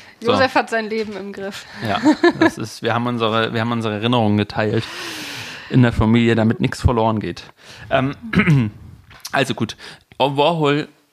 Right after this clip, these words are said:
Speaker 1: will noch, äh, geht noch einen Schritt weiter. Er will also sozusagen, erstmal hat er diese ganzen Serien von, von Dingen und dieses Reproduzieren und dieses alles sieht gleich aus und
Speaker 2: Mhm.
Speaker 1: es, und er entwickelt so eine extreme Faszination für Maschinen.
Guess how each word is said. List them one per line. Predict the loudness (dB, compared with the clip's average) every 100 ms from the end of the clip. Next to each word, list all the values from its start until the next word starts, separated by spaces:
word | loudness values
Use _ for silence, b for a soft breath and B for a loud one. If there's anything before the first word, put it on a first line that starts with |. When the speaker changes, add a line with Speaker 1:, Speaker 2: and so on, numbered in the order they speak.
| -14
Speaker 1:
will | -2 0 2
noch, | 2 0 -4 -16 -4
äh, | 0 2 0 -2
geht | -2 0
noch | -2
einen | -4
Schritt | -4 -6 -2
weiter. | -2 0
Er | 0 0
will | -2 -2
also | -4 -4
sozusagen, | -8 -8 -6 -4 -2
erstmal | -4 -4 -4
hat | -2
er |
diese | -2 -4
ganzen | -4 -6 -4 -2
Serien | 0 0 -2 -4
von, | -4 -4 -4 -6
von | -6 -4
Dingen | -4 -4 -4
und | -6
dieses | -6 -8 -10
Reproduzieren | -12 -8 -8 -8 -4 0 0 0
und | -4
dieses | -8 -8 -10 -8
alles | -6 -6
sieht | -8 -8
gleich | -2 0 0 -2
aus | 0 -2 -4
und |
Speaker 2:
Mhm. | -4
Speaker 1:
es, | -4 -8 -12 B B B B
und | -2 -2 -6 _ _ -2
er | 0 0
entwickelt | -2 -4 -6 -4
so |
eine | -4 -4
extreme | -8 -12 -8 -2 -2 -2
Faszination | -6 -8 -6 -6 -4 -6 -4
für | -4
Maschinen. | -6 -6 -4 -4 -4